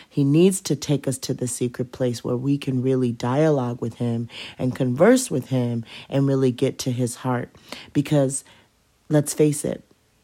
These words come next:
the, our world is busy. There's a lot of noise. There's a lot of distractions. But sometimes God will allow certain circumstances where we have to be isolated,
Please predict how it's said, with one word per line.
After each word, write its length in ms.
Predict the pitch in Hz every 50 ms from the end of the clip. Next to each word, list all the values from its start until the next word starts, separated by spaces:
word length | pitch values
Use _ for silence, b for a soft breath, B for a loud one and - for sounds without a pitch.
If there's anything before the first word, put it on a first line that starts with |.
| - -
the, 200 | 147 143 143 -
our 160 | - 143 143
world 320 | 135 135 147 147 151 147 143
is 140 | 131 120 113
busy. 500 | - - 180 196 202 180 170 165 156 156
There's 220 | 143 139 135 127
a 60 | 131
lot 220 | 139 139 135 127 127
of 120 | 127 135
noise. 500 | 139 147 156 165 165 160 156 151 147 147
There's 180 | - 131 123 139
a 40 |
lot 200 | 139 139 131 127
of 100 | 123 127
distractions. 920 | 139 135 117 - - - 165 165 165 165 - - 156 147 139 135 135 135 - B B B B B B B B B
But 180 | - 147 143 -
sometimes 600 | - - 196 220 220 - 214 208 196 175 160 -
God 300 | - - 147 147 147 151
will 180 | 147 143 143 143
allow 400 | 135 131 135 135 135 - 143 139
certain 380 | 139 - - 151 - - 143
circumstances 1040 | 131 - - - 143 139 143 - 143 139 - - - 139 131 143 139 - 143 135 131
where 160 | 143 135 131
we 180 | 131 131 135 139
have 400 | 131 131 147 160 175 202 - -
to 120 | - - 156
be 180 | 156 127 - -
isolated, 760 | - 135 135 147 - - 135 127 127 127 123 120 123 120 120